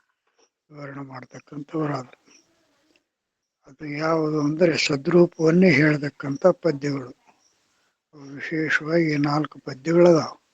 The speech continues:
ಮೊದಲು ಸಪ್ತಾದಿ ಭೇದ ಆತ್ಮೋಡಿಲ್ಲ ಅಂತೀನಿ ಅಂತ ಒಂದು, ಆಮೇಲೆ ನಿನ್ನೊಡೆ ಹೋದ ಸತ್ಯ ಪದ ಅದನ್ನ ಅನುಭವ ನೋಡೋಣಂಥದ್ದು ಒಂದು,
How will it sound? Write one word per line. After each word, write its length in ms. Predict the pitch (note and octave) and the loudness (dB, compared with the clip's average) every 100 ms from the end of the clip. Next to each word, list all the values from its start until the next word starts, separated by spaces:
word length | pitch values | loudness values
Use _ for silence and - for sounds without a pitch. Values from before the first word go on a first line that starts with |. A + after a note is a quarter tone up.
| _ _ _ _ _ _ _ | _ _ _ _ _ _ _
ಮೊದಲು 380 | D3 C#3+ C#3+ E3+ | -18 -16 -10 -10
ಸಪ್ತಾದಿ 800 | F#3 - D3+ _ _ E3 D#3 D3+ | -10 -14 -16 _ _ -4 -2 -2
ಭೇದ 260 | C#3+ D3+ D#3 | 0 0 2
ಆತ್ಮೋಡಿಲ್ಲ 680 | D#3 D3 - D#3 D3+ D3+ D3 | 0 -2 -6 -6 -4 -2 -2
ಅಂತೀನಿ 420 | D3 C#3+ C#3+ C#3+ | -4 -6 -6 -4
ಅಂತ 300 | D3+ D#3 - | -2 -4 -4
ಒಂದು, 480 | D#3+ D3+ B2+ C#3+ E3+ _ _ _ - | -2 -2 -2 -6 -6 _ _ _ -20
ಆಮೇಲೆ 460 | D#3 D#3 D3+ D#3 | -18 -14 -12 -10
ನಿನ್ನೊಡೆ 420 | D3 D#3 D#3+ D3+ D3 | -8 -6 -6 -6 -6
ಹೋದ 180 | D3 C#3+ - | -8 -10 -12
ಸತ್ಯ 280 | C#3+ - D3 | -12 -14 -18
ಪದ 560 | _ C#3 C#3 C3+ D3 _ _ - | _ -20 -20 -20 -20 _ _ -16
ಅದನ್ನ 260 | D3 C#3+ D3 | -12 -8 -6
ಅನುಭವ 340 | D3 C#3 C#3+ | -4 -4 -6
ನೋಡೋಣಂಥದ್ದು 840 | C#3 C#3 C3+ C3+ C#3 C3+ D3 A#2+ C3+ | -4 -4 -4 -6 -8 -10 -14 -18 -18
ಒಂದು, 480 | C#3+ A2+ C#3 F3 | -18 -18 -20 -20